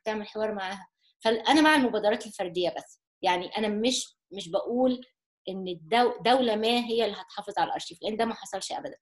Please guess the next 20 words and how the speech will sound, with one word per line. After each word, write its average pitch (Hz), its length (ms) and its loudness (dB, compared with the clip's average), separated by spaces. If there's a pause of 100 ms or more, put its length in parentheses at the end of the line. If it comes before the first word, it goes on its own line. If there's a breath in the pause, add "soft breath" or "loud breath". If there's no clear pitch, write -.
(300)
يعني 185 240 -2
مش 175 220 -8
ده، 214 380 0 (720)
ده 180 120 4
في 226 120 -2
الواقع 240 320 4
ما 202 100 -2
بيحصلش، - 680 -8 (400)
لأن 226 220 2
الدولة 262 560 4
عندها 208 340 0
إيديولوجيا 220 600 0
ما 202 280 -2 (840)
في - 100 -6
اختيار 240 840 4 (140)
ما 208 200 0 (120)
هو 240 100 6
يستحق 220 600 -2
الأرشفة - 540 -8
أصلًا. - 160 -12